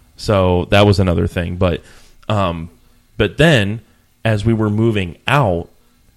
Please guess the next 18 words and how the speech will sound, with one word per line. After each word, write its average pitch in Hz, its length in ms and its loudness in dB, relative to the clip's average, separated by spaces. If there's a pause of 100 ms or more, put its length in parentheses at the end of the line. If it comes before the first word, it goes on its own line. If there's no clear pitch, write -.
(540)
we 98 60 -4
were 95 80 -2
taking 98 300 -2
stuff 107 260 0
out 101 140 0
of 87 60 -6
the 85 60 -6
spare 131 280 2
bedroom 90 280 0
closet. 82 460 -4 (680)
The 98 140 -2
carpet, - 480 0
part 113 200 2
of 101 60 0
the 85 80 -2
carpet - 400 0
was 85 180 -2
damp, 80 460 -6